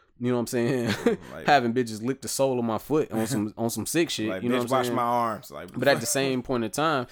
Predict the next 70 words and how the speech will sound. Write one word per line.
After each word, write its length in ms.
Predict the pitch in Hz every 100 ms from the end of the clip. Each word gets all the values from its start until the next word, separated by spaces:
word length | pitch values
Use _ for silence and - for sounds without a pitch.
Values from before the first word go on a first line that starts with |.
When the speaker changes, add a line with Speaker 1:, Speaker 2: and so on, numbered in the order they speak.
| - -
Speaker 1:
maybe 360 | 123 139 139
it's 140 | 135 131
an 80 | 123
ego 260 | 175 123
thing. 300 | 113 107 95
Maybe 320 | 101 117 117
it 60 | 117
feeds 260 | 127 120 110
my 180 | 104
ego. 440 | 101 147 110 90 - - -
But 200 | 117 117
I 100 | 139
just 180 | 131 120
like 300 | 123 127 98
being 260 | 123 120
in 120 | 113 107
that 200 | 107 -
position. 460 | 98 135 - 78 - _ _
Speaker 2:
Well, 200 | - 240
and, 280 | 220 214 - 95
I 80 |
mean, 160 | 107 120
you 60 | 123
Speaker 1:
You 60 |
know 80 | 117
Speaker 2:
know, 40 |
Speaker 1:
what 80 | 120
I'm 40 | 113
saying? 240 | 117 120
Speaker 2:
you, 140 | 139 58
what 240 | 101 107
you, 240 | 98 123 101
then 220 | 104 107
once 160 | 113 135
again, 220 | 165 139
you 80 | 127
know 120 | 123
what 160 | 123 123
you 120 | 110
want. 260 | 117 143 -
You 120 | 113
know 40 | 123
what 80 | 120
I'm 40 |
saying? 260 | 127 123 110
Speaker 1:
Right. 160 | 113
Speaker 2:
And 140 | 98 101
some, 260 | 113 78
some 180 | - 95
bitches 280 | 139 110 113
be 80 | 110
fucking 240 | 107 120 123
niggas 200 | 123 123
that 80 |
don't 240 | 131 131 113
know 220 | 127 120
exactly 460 | 117 123 151 147 110
what 160 | 107
they 120 | 101
want. 180 | 101 90
You 140 | 110 123
know 280 | 113 120
what 200 | 123 117
you 80 | 120
want. 180 | 113 110
You 80 | 101
know 160 | 110
how 140 | 113 110
you 240 | 110 104
are. 240 | 101 104